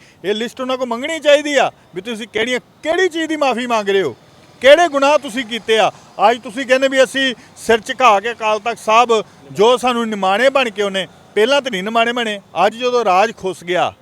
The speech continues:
ਸਾਰਾ ਕੁਝ ਖਤਮ ਹੋ ਗਿਆ, ਅੱਜ ਤੁਸੀਂ ਨਿਮਾਣੇ ਹੋ ਗਏ। ਗੁਰੂ ਦੇ ਘਰ ਤੇ ਸਾਰੇ ਲੋਕ ਨਿਮਾਣੇ ਆ, ਚਾਹੇ ਉਹ, ਅ, ਅ, ਮਹਾਰਾਜਾ ਰਣਜੀਤ ਸਿੰਘ ਸੀਗਾ, ਉਹ ਵੀ ਨਿਮਾਣਾ ਹੋ ਕੇ ਆਣ ਕੇ ਝੁਕਦਾ ਸੀਗਾ। ਅੱਜ ਤੁਸੀਂ ਜਦੋਂ ਤੁਹਾਡੇ ਕੋਲ ਰਾਜ ਭਾਗ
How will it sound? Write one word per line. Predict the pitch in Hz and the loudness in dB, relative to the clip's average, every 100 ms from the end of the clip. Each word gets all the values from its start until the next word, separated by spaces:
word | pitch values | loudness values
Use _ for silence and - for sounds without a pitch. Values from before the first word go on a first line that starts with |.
| _ _ _ | _ _ _
ਸਾਰਾ | - 175 233 | 0 0 2
ਕੁਝ | 220 220 - | -2 -6 -2
ਖਤਮ | 180 214 247 | -2 -2 -4
ਹੋ | 190 190 | -2 0
ਗਿਆ, | 175 147 - _ - 180 | 2 0 -2 _ -4 -2
ਅੱਜ | 208 | -2
ਤੁਸੀਂ | 208 226 | -10 -8
ਨਿਮਾਣੇ | 208 185 170 214 | -6 -2 -2 -2
ਹੋ | 202 | -2
ਗਏ। | 190 196 _ _ _ _ _ - | -4 -8 _ _ _ _ _ -18
ਗੁਰੂ | 123 190 226 | -10 -8 -6
ਦੇ | 247 262 | 0 0
ਘਰ | - 233 | 2 -2
ਤੇ | 196 233 | 0 -6
ਸਾਰੇ | - 202 240 277 | -2 0 6 6
ਲੋਕ | 254 233 | 6 4
ਨਿਮਾਣੇ | 240 220 202 220 | 0 -2 0 0
ਆ, | 254 | 0
ਚਾਹੇ | 269 240 214 | 0 0 4
ਉਹ, | 240 240 220 | 4 4 2
ਅ, | |
ਅ, | - - - 190 196 202 202 196 202 196 190 190 | -2 -20 -4 4 8 8 8 6 2 2 -2 2
ਮਹਾਰਾਜਾ | 190 208 220 | 4 4 2
ਰਣਜੀਤ | 220 226 190 | -2 -8 -4
ਸਿੰਘ | 233 247 | -4 -4
ਸੀਗਾ, | - 247 208 143 - - | -4 0 2 0 -8 -2
ਉਹ | 208 | 0
ਵੀ | 285 | 0
ਨਿਮਾਣਾ | 262 220 214 247 | 0 0 2 2
ਹੋ | 254 | 0
ਕੇ | 214 | 0
ਆਣ | 190 180 | -2 -2
ਕੇ | 190 | -8
ਝੁਕਦਾ | 185 202 160 151 | -6 -6 -4 -6
ਸੀਗਾ। | 170 214 190 | -2 0 0
ਅੱਜ | 185 | -4
ਤੁਸੀਂ | - 165 202 196 - - - | -16 -10 -10 -10 -16 -20 -8
ਜਦੋਂ | 175 196 | -4 0
ਤੁਹਾਡੇ | 208 196 | 0 -2
ਕੋਲ | 180 | -2
ਰਾਜ | 165 160 175 | 0 0 0
ਭਾਗ | 214 | -4